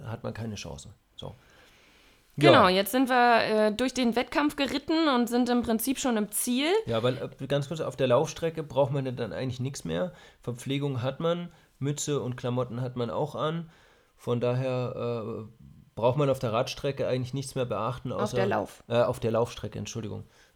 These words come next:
Speaker 1: Ja, wir sind ja gerade auf der Laufstrecke. So. Ähm, da braucht man nichts mehr beachten, da braucht man auch nichts f-, vorbereiten, weil, ja.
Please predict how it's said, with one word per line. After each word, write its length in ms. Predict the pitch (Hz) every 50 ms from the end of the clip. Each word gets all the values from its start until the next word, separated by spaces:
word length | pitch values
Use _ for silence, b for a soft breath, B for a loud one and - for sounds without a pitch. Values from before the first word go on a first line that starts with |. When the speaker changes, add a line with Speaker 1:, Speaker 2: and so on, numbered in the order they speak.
| b _
Speaker 1:
Ja, 160 | - 95 87 - -
wir 60 | 95
sind 140 | 82 113 98
ja 100 | 95 -
gerade 280 | - - - - - - - - -
auf 120 | - -
der 120 | - 92
Laufstrecke. 480 | - - - - - - - - - - - 110 _ _
So. 240 | - - - - - - b b b b b b b _ -
Ähm, 380 | 98 101 104 110 117 117 110 _ _ _ -
da 100 | 120 120
braucht 200 | 135 143 139 139
man 120 | 135 139
nichts 180 | 151 165 - -
mehr 100 | 160 147
beachten, 360 | 143 135 120 131 135 - -
da 60 | 123
braucht 200 | 117 123 120 123
man 140 | 127 127 117
auch 120 | 104 120 123
nichts 320 | 127 127 123 123 - -
f-, 280 | - - - - 143 -
vorbereiten, 600 | - 123 131 131 131 120 123 120 120 120 117 110
weil, 200 | 110 113 113 110 - b b b b b b b b _ _ _ _ _ _ _ _ _ _ _
ja. 180 | - - -